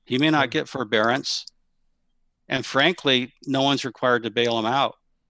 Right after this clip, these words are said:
Speaker 2: So
Speaker 1: No, he
Speaker 2: he,
Speaker 1: might
Speaker 2: he as the, as the property manager, property owner, basically he's totally exposed right now. Is that
Speaker 1: Yeah, you know, what, what, I, what I, to answer your question,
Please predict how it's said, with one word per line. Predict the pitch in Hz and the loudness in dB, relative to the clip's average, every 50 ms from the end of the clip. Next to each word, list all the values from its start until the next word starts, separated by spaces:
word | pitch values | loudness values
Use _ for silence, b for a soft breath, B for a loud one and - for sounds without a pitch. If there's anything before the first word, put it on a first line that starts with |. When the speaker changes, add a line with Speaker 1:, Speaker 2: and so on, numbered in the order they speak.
| _ _ _ _ _ _ _ _ _ _ _ _ _ b b b b b b b - | _ _ _ _ _ _ _ _ _ _ _ _ _ b b b b b b b -10
Speaker 2:
So | - - 143 135 | -2 2 2 4
Speaker 1:
No, | 131 | 4
he | 143 | 4
Speaker 2:
he, | 151 | 4
Speaker 1:
might | 156 165 170 175 180 175 175 - - | 4 6 6 6 6 4 4 2 -2
Speaker 2:
he | 165 160 170 175 190 190 185 165 | -4 -2 0 0 2 2 2 2
as | 156 139 120 - | 2 0 -2 -2
the, | 147 135 127 127 123 123 120 - | -2 0 0 2 2 0 -2 -2
as | 120 117 120 120 113 104 | 0 0 0 0 0 -4
the | - 127 117 113 113 110 107 98 - _ _ | -6 -4 -2 0 0 -2 -4 -6 -12 _ _
property | - - 131 135 135 - 143 127 131 | -4 -2 0 0 -2 -4 -8 -10 -8
manager, | 117 120 123 123 123 123 117 110 123 123 120 120 | -6 -6 -6 -6 -6 -8 -10 -12 -10 -10 -10 -10
property | - - 120 117 - 123 117 113 | -6 -6 -6 -6 -6 -8 -10 -10
owner, | - 117 113 120 117 117 117 117 117 117 - _ _ _ _ _ _ _ _ _ _ _ _ _ - _ _ | -8 -8 -8 -8 -8 -8 -8 -8 -10 -10 -14 _ _ _ _ _ _ _ _ _ _ _ _ _ -20 _ _
basically | - 147 170 175 - - 131 - - 120 110 107 101 107 | 4 4 4 4 2 -2 -4 -6 -6 -4 -4 -2 -2 -4
he's | 110 107 131 131 131 123 113 - | -6 -6 -6 -6 -6 -6 -6 -10
totally | - - 131 120 107 98 95 | -8 -6 -6 -4 -4 -6 -8
exposed | 87 - - - 98 92 82 76 - | -8 -10 -12 -10 -10 -10 -10 -12 -14
right | - - - - - - | -18 -18 -18 -20 -20 -20
now. | - - _ _ _ _ _ | -20 -20 _ _ _ _ _
Is | - 117 95 | -20 -12 -8
that | 101 95 92 - | -8 -8 -8 -8
Speaker 1:
Yeah, | - 160 202 208 185 151 - - - - | -4 -2 0 2 2 2 0 -4 -8 -4
you | 175 170 151 | 0 2 2
know, | 151 131 | 2 0
what, | 160 156 165 175 | 0 0 0 2
what, | 170 185 185 | 4 4 4
I, | 175 | 4
what | 156 170 175 | 4 4 4
I, | 165 - - | 2 2 0
to | - 165 | 0 2
answer | 165 170 156 - - 147 | 2 2 2 2 0 -2
your | 123 | -2
question, | - - 151 160 151 - - - 110 104 | 0 2 2 2 4 2 0 -2 -4 -6